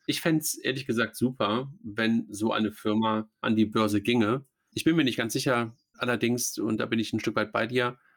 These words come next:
ob der Spec das richtige Vehikel ist, ne? Weil er dich ja möglicherweise dann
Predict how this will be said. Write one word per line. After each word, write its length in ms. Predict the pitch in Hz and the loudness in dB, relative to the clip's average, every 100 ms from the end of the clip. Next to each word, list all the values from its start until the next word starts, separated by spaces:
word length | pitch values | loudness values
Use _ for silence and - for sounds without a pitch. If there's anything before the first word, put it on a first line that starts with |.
| - | -6
ob 160 | 127 - | -6 0
der 100 | 117 | 0
Spec 380 | - - 127 - | 0 -2 -4 -2
das 240 | 113 - | -4 -2
richtige 560 | 123 - 107 107 104 104 _ _ | -2 0 2 4 2 -2 _ _
Vehikel 400 | - 117 131 110 | 2 2 2 0
ist, 240 | 92 - - | 0 -2 0
ne? 240 | 127 127 117 | 0 0 0
Weil 160 | 107 | 0
er 60 | 107 | 0
dich 180 | 107 - | -2 0
ja 380 | 107 101 101 107 | 0 0 -2 0
möglicherweise 640 | 104 107 107 107 107 110 | 0 0 -2 0 0 0
dann 300 | 104 104 104 | 2 2 2